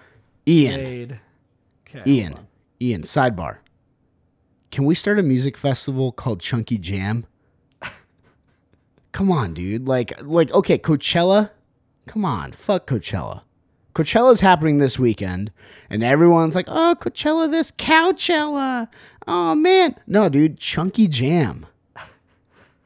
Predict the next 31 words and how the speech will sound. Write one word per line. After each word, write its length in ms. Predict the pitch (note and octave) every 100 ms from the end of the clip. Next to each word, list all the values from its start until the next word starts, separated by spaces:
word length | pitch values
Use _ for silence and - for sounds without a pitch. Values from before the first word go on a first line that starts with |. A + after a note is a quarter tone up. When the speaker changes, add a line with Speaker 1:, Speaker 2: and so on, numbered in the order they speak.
| _ _ -
Speaker 2:
Okay, 220 | C3+ C3
hold 240 | G#2+ C#3+
on. 160 | A2 E2
Speaker 1:
What 340 | B2 D#3 A#3+ -
kind 180 | A3+ G#3+
of 60 |
music 320 | F#3+ F3 E3
will 140 | D#3 D3+
we 120 | D3
play 220 | - C#3+
at 60 | C3+
Speaker 2:
Ketchup 140 | A#3 G3
Speaker 1:
Ch-, 20 |
Speaker 2:
is 80 | D3+
a 60 |
Speaker 1:
okay, 160 | D#3 A2+
Speaker 2:
tangy, 360 | D#3+ E3 E3+ D#3
Speaker 1:
fine. 120 | A#2
Speaker 2:
okay. 100 | C#3
Speaker 1:
We'll 80 | C#3
come 180 | G3+ F3+
back 160 | E3
to 80 | C#3+
Speaker 2:
I, 20 |
Speaker 1:
Chunky 260 | - F#3+ -
Speaker 2:
I, 100 | G3+
I, 180 | G#3 A3
Speaker 1:
Jam. 100 | F#3+
Speaker 2:
I 60 |
need, 140 | G#3
Speaker 1:
I'm 40 | G#3+